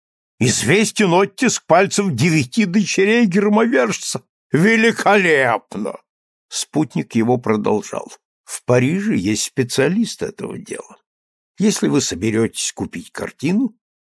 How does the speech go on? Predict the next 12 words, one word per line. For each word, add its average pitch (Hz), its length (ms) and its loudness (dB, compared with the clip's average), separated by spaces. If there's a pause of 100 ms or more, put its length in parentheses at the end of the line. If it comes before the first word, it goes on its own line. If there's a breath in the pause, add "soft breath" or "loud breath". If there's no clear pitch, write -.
(120)
то 170 140 4
дайте 233 380 0
ему 123 260 4
предварительно 139 840 0
посмотреть 98 800 -6
ее». 87 360 -10 (880)
«Как 151 320 -2
его 131 200 2
зовут?» 196 420 2
вскричал 131 600 2
Альцион 127 520 0
Аргиропулос. 113 960 -2